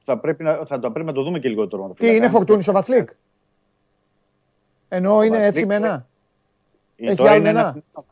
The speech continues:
Speaker 2: Τι;
Speaker 1: Ναι, ναι, ναι, ναι, ναι, ναι.
Speaker 2: Α.
Speaker 1: Όχι, και ε, θα ενεργοποιηθεί, εντάξει.
Speaker 2: Α.
Speaker 1: Θα ενεργοποιηθεί το συμβόλαιο του.
Speaker 2: Α.
Speaker 1: Ε, για τον επόμενο χρόνο, γιατί ήταν ένα
Speaker 2: Ναι.
Speaker 1: συν ένα.
Speaker 2: Ναι.
Speaker 1: Απλά θέλω να το δούμε εκεί τι θα γίνει, γιατί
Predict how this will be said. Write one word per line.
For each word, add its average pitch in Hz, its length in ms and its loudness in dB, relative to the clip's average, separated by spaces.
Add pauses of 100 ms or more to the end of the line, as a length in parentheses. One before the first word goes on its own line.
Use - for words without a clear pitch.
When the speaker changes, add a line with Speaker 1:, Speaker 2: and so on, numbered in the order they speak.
Speaker 2:
Τι; 196 280 -6
Speaker 1:
Ναι, 135 220 -2
ναι, 135 240 -6
ναι, 131 60 -10
ναι, 123 180 -6
ναι, 123 180 -8
ναι. 117 80 -10
Speaker 2:
Α. 92 160 -10
Speaker 1:
Όχι, 127 280 -6
και 127 380 -4
ε, 123 140 -6
θα 127 100 -8
ενεργοποιηθεί, 123 800 -4
εντάξει. 123 300 -4 (360)
Speaker 2:
Α. - 140 -6
Speaker 1:
Θα 117 100 -10
ενεργοποιηθεί 107 440 -8
το 120 100 -8
συμβόλαιο 95 400 -8
του. 127 200 -10
Speaker 2:
Α. 214 220 -2 (540)
Speaker 1:
Ε, 107 120 -2
για 110 140 0
τον 117 120 -2
επόμενο 117 380 -2
χρόνο, 107 200 -8
γιατί 120 160 -4
ήταν 131 160 -6
ένα 127 120 -2
Speaker 2:
Ναι. 165 60 -6
Speaker 1:
συν 131 160 -6
ένα. 113 340 -4 (180)
Speaker 2:
Ναι. 156 300 -10
Speaker 1:
Απλά 131 280 -4
θέλω 165 160 -10
να 160 60 -12
το 147 120 0
δούμε 165 200 -6
εκεί 156 140 -8
τι 170 120 -8
θα 165 140 -6
γίνει, 165 240 -4
γιατί 151 360 -4